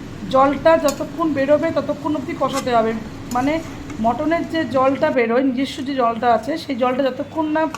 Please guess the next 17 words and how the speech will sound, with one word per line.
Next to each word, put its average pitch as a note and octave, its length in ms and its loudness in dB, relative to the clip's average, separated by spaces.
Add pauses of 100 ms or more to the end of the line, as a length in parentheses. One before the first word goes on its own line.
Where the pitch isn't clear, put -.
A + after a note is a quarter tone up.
(300)
পুরো D4 160 0
বেরিয়ে C#4+ 400 2 (120)
কষিয়ে, D#4 360 -2 (100)
কষে C4+ 180 -6
যাবে, C#4 340 2 (460)
ততক্ষণ D4 440 2
পর্যন্ত D4 340 2
সেটাকে C4+ 360 -2
ঢাকা A#3+ 260 0
চাপা C#4+ 240 0
দিয়ে F4 140 2
ভালো B3+ 180 2
করে D4 140 2
রান্না, A#3+ 280 0
রান্না A3+ 240 2
করতে G3+ 320 -6
হবে। F3+ 200 0